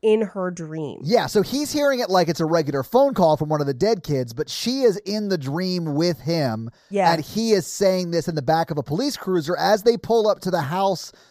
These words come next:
Speaker 2: that we find out that they're buried in.
Speaker 1: Right,
Speaker 2: Yeah.
Speaker 1: exactly. And it drives Gwen to the address seven seven four one.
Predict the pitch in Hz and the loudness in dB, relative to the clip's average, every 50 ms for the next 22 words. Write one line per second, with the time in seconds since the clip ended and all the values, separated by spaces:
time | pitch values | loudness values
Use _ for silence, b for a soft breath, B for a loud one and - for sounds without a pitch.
0 | b b - 175 175 160 185 196 - - 202 196 190 175 180 175 143 156 135 120 | b b 0 0 2 2 0 -2 0 0 0 0 2 2 2 2 2 0 0 2
1 | 156 147 131 117 143 147 147 143 135 120 110 101 92 98 90 82 - - 50 - | 2 2 2 2 0 0 0 0 0 -2 -4 -6 -8 -10 -12 -12 -14 -18 -20 -20
2 | - 196 190 208 190 175 160 - - - - - _ - 139 143 185 180 170 180 | -14 -6 -2 -2 -2 -2 -2 -8 -10 -12 -12 -12 _ -4 -2 -2 -2 -2 -4 -4
3 | 180 165 160 - - - 113 110 - - _ _ - 226 226 220 220 220 - - | -2 -4 -4 -4 -8 -16 -14 -14 -14 -18 _ _ -2 0 2 2 2 0 0 -2
4 | - 226 226 214 202 214 226 240 240 269 277 269 220 - 233 233 226 226 226 214 | -2 -2 -2 -4 -6 -2 0 2 2 2 0 -2 -4 -2 0 0 0 0 -2 -4
5 | - - 294 320 294 294 233 190 165 170 180 170 170 175 - 208 196 196 214 202 | -4 -4 -2 -2 0 0 0 0 0 0 -2 -4 -4 -2 0 0 0 0 0 -4
6 | - 208 190 190 175 - 185 180 175 170 170 156 143 139 160 - | -4 -4 -4 -4 -6 -4 -2 -2 -2 -2 -2 -2 -2 -4 -4 -6